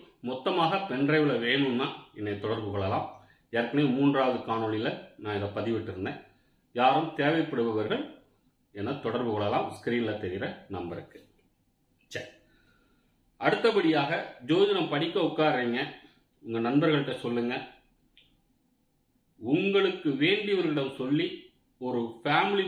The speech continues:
மெம்பர்ஸா இருக்கிறீங்கன்னா எல்லாருமே உட்கார்ந்து ஜோதிடத்தை கத்துக்கலாம். ஜோதிடம் என்பது ரிக்கி, அசூர், சாமம், அதர்வனம் என்று சொல்லப்படக்கூடிய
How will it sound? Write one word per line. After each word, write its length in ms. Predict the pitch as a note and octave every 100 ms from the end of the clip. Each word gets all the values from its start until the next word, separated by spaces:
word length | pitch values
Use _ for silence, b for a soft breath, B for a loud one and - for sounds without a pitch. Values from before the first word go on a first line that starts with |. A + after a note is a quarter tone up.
| D#3
மெம்பர்ஸா 480 | D3+ D#3+ D#3+ - C3 B2+
இருக்கிறீங்கன்னா 560 | D3 D3 C3+ B2+ C#3+ C#3 G#2
எல்லாருமே 460 | A2+ C#3 C#3+ D3+ F#3 C3+
உட்கார்ந்து 400 | - C3 B2 B2 A2+
ஜோதிடத்தை 440 | A2+ A2 - C#3
கத்துக்கலாம். 560 | - - F#2 E2+ D2+ - _ _ _ _ _ _ _ _ _ _ _ _ _ G2+
ஜோதிடம் 520 | C#3+ G#3+ A#3+ A#3 A3 G3
என்பது 280 | F3 D#3+ G3+ - A#2+
ரிக்கி, 280 | D3 - F3 C#3+
அசூர், 280 | - F3 F3 D3
சாமம், 400 | C#3 E3+ E3 B2
அதர்வனம் 380 | D3 E3 E3+ E3+
என்று 160 | D3 C3+
சொல்லப்படக்கூடிய 640 | B2+ D3 - D3 C#3 B2+